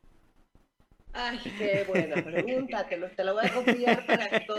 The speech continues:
ahora cuando tenga mis invitados, este, <laughs> sacarles canas verdes. <laughs> Eh, mira, te voy a decir que,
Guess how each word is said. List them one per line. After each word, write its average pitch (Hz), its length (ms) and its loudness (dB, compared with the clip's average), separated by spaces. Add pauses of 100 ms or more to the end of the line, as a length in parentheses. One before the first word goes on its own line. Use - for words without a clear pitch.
(160)
ahora 214 240 -6
cuando 196 280 -4
tenga 214 240 -2
mis 202 180 -6
invitados, 185 640 -4
este, 202 360 2
<laughs> - 840 0
sacarles 254 640 -4
canas 247 380 -2
verdes. 220 640 -2
<laughs> - 960 0 (840)
Eh, 226 240 0
mira, 208 520 0 (200)
te 196 120 0
voy 220 100 0
a 226 80 2
decir 226 460 -4
que, 165 360 -2